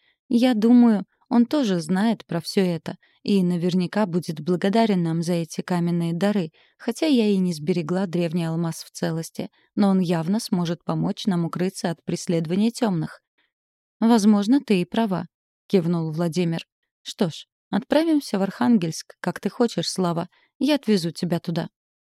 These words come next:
"Благодарю", произнесла она нежно и улыбнулась ему, добавив:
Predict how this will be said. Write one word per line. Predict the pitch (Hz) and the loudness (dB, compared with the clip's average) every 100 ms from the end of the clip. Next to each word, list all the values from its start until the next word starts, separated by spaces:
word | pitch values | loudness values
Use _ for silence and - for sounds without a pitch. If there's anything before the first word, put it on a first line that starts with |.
| _ _ | _ _
"Благодарю", | 220 196 190 180 180 170 - _ _ _ _ - | 2 4 4 4 2 0 -6 _ _ _ _ -2
произнесла | 175 170 160 - 170 | 0 0 -2 -4 -2
она | 165 165 | -2 -2
нежно | 165 175 190 226 | -2 -2 2 2
и | - 202 | 2 -4
улыбнулась | 175 165 165 220 214 170 - | -2 -2 0 2 0 -2 -4
ему, | 165 165 | -2 -2
добавив: | 165 185 180 160 - | 0 0 0 -4 -10